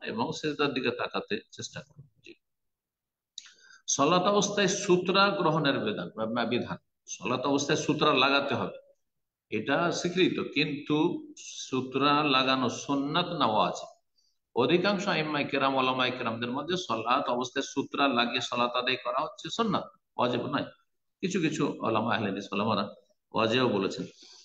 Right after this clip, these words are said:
বলছেন ইউসান্ন, লেখকও বলছেন তাই, ইউসান্ন ইমাম ওয়াল মুনফারিদ, ইমাম এবং একাকী নামাজি সূত্রা লাগাবেন, এটি হচ্ছে তার জন্য সুন্নাত। সূত্রা দাঁড় করে সালাত আদায় করেন, যেমন দেয়াল অথবা কোনো একটি স্তম্ভ অথবা কোনো একটি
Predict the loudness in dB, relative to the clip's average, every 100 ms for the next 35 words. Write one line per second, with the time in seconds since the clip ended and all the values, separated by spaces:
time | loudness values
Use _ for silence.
0 | _ -8 -4 0 2 2 2 2 2 2
1 | 0 0 -2 0 0 0 0 0 0 -2
2 | -4 -4 -2 0 0 2 2 2 0 0
3 | -2 -2 -2 -2 -4 -4 -2 2 4 4
4 | 2 -2 -2 -2 -2 -4 -2 0 2 0
5 | 0 -4 -6 _ _ _ _ -10 -2 -2
6 | 0 0 2 2 2 0 -2 -2 -2 -6
7 | -4 -4 -2 0 0 2 0 0 -2 -2
8 | -4 -8 -18 -18 _ _ _ _ _ _
9 | -4 -2 0 0 2 2 0 0 2 0
10 | 0 0 -2 -2 -4 -2 -2 -2 0 2
11 | 2 4 2 0 -2 -4 -2 -2 -4 -4
12 | -6 -4 -8 -4 -4 -4 -14 _ _ -2
13 | -2 2 2 4 4 4 2 0 -2 -2
14 | 0 -2 -2 -8